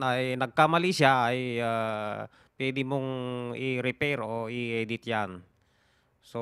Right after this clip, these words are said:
makakarating po tayo doon sa, ano, sa multi-track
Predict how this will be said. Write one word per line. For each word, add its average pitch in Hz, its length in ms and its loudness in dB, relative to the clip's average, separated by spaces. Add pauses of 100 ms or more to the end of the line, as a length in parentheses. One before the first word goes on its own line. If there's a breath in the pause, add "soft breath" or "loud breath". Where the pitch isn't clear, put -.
(680)
makakarating 147 640 6
po 156 160 0
tayo 151 320 8
doon 147 240 8
sa, 117 160 -2
ano, 117 160 -2
sa 101 400 -4
multi-track 135 720 2